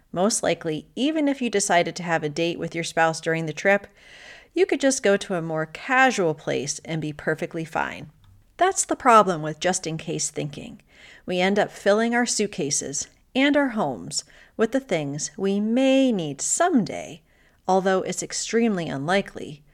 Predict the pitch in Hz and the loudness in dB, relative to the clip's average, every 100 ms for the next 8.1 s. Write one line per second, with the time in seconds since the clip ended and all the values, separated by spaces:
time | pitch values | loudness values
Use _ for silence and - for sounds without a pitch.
0 | _ - 180 - - 208 214 - 165 165 | _ -8 -8 -6 -2 -2 -2 -2 -6 -6
1 | - - 190 165 - 160 _ _ _ _ | -16 -10 -8 -8 -10 -16 _ _ _ _
2 | - - 190 202 233 269 - 247 233 - | -20 -6 -6 0 0 0 -4 -4 -6 -6
3 | - 240 233 208 208 208 190 160 175 208 | -4 0 2 0 -2 -2 -2 -2 -2 -2
4 | - - - - _ _ _ _ - 214 | -4 -6 -12 -12 _ _ _ _ -6 -4
5 | 269 294 302 285 269 247 254 262 254 247 | -2 -2 -2 -4 0 2 2 0 0 0
6 | 240 208 214 285 392 349 - 143 139 131 | 0 0 2 2 0 -2 -4 -4 -4 -4
7 | 120 - 190 196 196 202 202 196 180 175 | -6 -6 -2 0 4 2 2 0 0 0